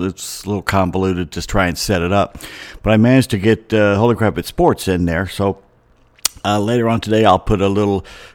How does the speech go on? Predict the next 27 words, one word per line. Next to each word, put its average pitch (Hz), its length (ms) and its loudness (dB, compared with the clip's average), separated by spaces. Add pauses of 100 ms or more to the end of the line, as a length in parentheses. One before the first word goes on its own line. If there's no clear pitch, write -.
Q 151 300 4
R 123 200 4
code 82 720 4 (500)
on 98 280 0
there. 95 180 0
So 101 140 -4
if 92 120 -4
you 98 120 -2
think 117 300 0
this 117 120 -4
show 123 300 2
is 101 120 -4
worth, 120 320 -2
uh, 113 140 2
supporting 127 480 0
a 120 60 -2
little 131 180 2
bit 135 300 2
and 101 40 -6
you 104 100 2
want 107 220 2
an 101 140 -2
easier 113 420 2
way 113 200 2
maybe 110 260 2
than 101 160 0
Patreon, 123 720 0